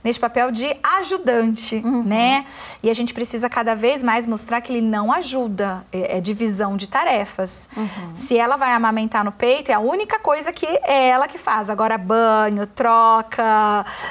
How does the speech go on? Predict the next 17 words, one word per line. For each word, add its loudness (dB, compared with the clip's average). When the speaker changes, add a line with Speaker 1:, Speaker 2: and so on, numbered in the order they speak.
Speaker 1:
corrida 2
para -2
o 2
hospital, 0
qual-, -2
outras 2
coisas, 2
então 0
ele 0
é 2
tão -2
fundamental 0
e -2
importante -4
quanto -2
ela. 0
Não, -2